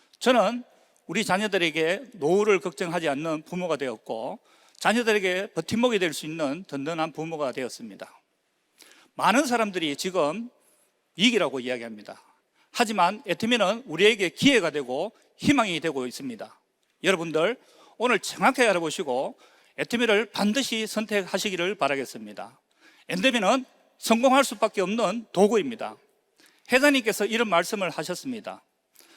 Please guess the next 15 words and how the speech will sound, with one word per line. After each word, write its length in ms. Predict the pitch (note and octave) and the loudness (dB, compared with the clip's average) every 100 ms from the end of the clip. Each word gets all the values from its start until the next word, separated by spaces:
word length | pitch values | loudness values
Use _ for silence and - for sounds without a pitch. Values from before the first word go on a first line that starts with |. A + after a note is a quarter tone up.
| _ - | _ 4
여러분들이 480 | A#3+ A3 A3 G3 F#3+ | 4 4 0 0 0
간절히 440 | - G#3+ B3+ A#3+ | -2 0 2 4
원하는 340 | F#3+ A3 G#3+ F3+ | 4 2 0 -2
꿈을 460 | A#3+ A#3 D#3 A3 - _ _ _ | 2 4 4 0 -6 _ _ _
반드시 500 | - F#3 G#3 D4 - | -6 -2 2 0 0
이루기, 320 | G3 F#3+ A3+ G3+ - | -2 -4 -4 -8 -6
이룰 200 | E3+ B3+ | 0 0
수 120 | G#3+ | 0
있도록 440 | E3+ G3+ D3+ F#3 - | -2 0 0 -2 -4
애터미는 540 | E3+ A3 A3 F#3+ G3+ C#3 | -4 -2 -2 -2 -2 -6
모든 400 | C#3+ A3+ C#4+ B3 | 0 2 2 2
것을 200 | G3+ F3 | 0 -2
다 300 | C#3+ D3+ G#3 - | 0 0 -2 -8
준비해 480 | F3+ F#3 F3 E3+ F3+ _ - | -6 -2 0 -2 -4 _ -2
두었다고. 540 | G3 D3 B2 A2+ G#2+ | 0 0 -4 -10 -18